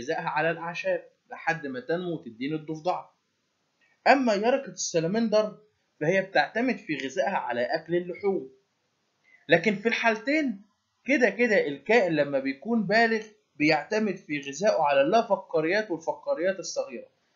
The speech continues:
زي الحشرات اللي انتوا شايفينها أمامكم. من حيث طريقة إمساكها بتختلف، مثلًا السلمندر ملوش ساق يقدر يمسك بها الفريسة،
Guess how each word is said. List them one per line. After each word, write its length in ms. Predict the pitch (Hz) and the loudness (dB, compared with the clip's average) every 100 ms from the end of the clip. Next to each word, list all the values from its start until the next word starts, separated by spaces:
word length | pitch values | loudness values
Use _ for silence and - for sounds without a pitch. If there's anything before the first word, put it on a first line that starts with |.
| _ | _
زي 220 | 165 247 | 4 4
الحشرات 540 | 262 - 160 170 202 175 | 4 -4 -4 -4 -4 -4
اللي 120 | 175 | -6
انتوا 180 | 190 160 | -8 -10
شايفينها 500 | 143 131 165 143 110 | -12 -10 -8 -6 -8
أمامكم. 360 | 117 104 _ _ _ _ _ _ _ _ _ _ _ _ _ _ _ _ _ _ _ _ | -10 -12 _ _ _ _ _ _ _ _ _ _ _ _ _ _ _ _ _ _ _ _
من 160 | 143 190 | 0 2
حيث 500 | - 339 370 - - - | 4 4 2 0 -8 -4
طريقة 500 | - 185 262 208 - | 2 4 4 0 -4
إمساكها 680 | 151 147 202 196 - 175 - - _ _ _ _ _ _ _ _ | -6 0 0 0 0 -2 -4 -20 _ _ _ _ _ _ _ _
بتختلف، 600 | 196 269 - - 285 180 - _ _ _ _ _ _ _ _ _ 147 | -2 -2 0 0 0 0 -12 _ _ _ _ _ _ _ _ _ 2
مثلًا 640 | 214 220 214 226 214 - _ _ _ _ | 2 2 0 0 -2 -8 _ _ _ _
السلمندر 880 | - - 127 127 180 214 214 202 196 _ _ _ _ _ - | -12 -6 0 2 2 2 2 0 -8 _ _ _ _ _ -4
ملوش 380 | 127 185 208 | 2 4 2
ساق 340 | - 208 226 220 | -2 0 0 0
يقدر 320 | 208 170 160 | -4 0 -2
يمسك 380 | 156 208 202 208 | 0 0 0 -2
بها 120 | 196 | 0
الفريسة، 520 | 214 220 233 233 - | -2 0 0 0 -6